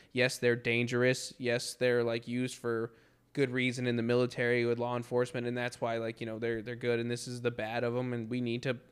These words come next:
educate people on 'em so the ignorance can go away and people can make their decision on, like, "Okay, I don't wanna be around these," or, "Yes, I wanna partake," and just, like,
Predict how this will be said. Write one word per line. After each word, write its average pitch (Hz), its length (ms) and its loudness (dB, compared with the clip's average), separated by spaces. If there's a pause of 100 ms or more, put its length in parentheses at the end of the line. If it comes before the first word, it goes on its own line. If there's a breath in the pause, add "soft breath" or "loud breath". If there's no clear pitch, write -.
(160)
educate 147 460 4
people 127 320 0
on 123 140 0
'em 127 100 -4
so 120 320 0 (540 loud breath)
the 123 200 2
ignorance 135 380 4
can 135 160 0
go 131 140 8
away 123 280 8
and 120 80 0
people 127 220 0
can 127 160 0
make 120 220 2
their 117 100 0
decision 120 400 -2
on, 110 100 -4
like, 110 140 -6
"Okay, 117 240 -8
I 113 140 -4
don't 117 220 0
wanna 120 160 0
be 117 140 2
around 120 260 0
these," 131 140 -4
or, 110 120 -4
"Yes, 113 320 -6
I - 20 -6
wanna 113 220 -6
partake," 120 580 -4
and 110 140 -6
just, - 280 -10
like, - 200 -14